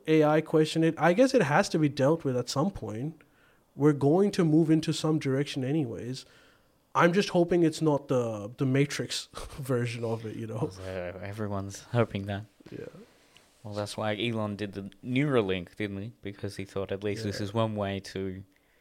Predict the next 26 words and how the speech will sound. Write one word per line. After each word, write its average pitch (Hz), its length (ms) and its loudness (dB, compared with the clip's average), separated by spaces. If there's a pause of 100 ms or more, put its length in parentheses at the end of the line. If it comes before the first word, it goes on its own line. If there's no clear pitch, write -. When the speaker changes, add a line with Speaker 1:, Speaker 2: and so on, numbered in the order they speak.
(1160)
Speaker 1:
What 160 140 2
do 254 60 8
you 285 60 10
think 254 160 2
about 156 160 4
Speaker 2:
to 123 120 2
Speaker 1:
that? 117 60 2
Speaker 2:
ensure, 107 460 4
I 147 120 6
don't, 123 260 0
look, 123 180 2
I 117 60 6
don't 127 180 4
know 107 160 4
a - 20 2
lot 101 200 4
about 107 380 6
it, 95 200 -2
but 98 280 4
in 107 200 -4
theory, 131 640 6
it, - 300 -2
it 95 220 -6
makes 104 260 2
some 113 240 2
sense. 87 440 -4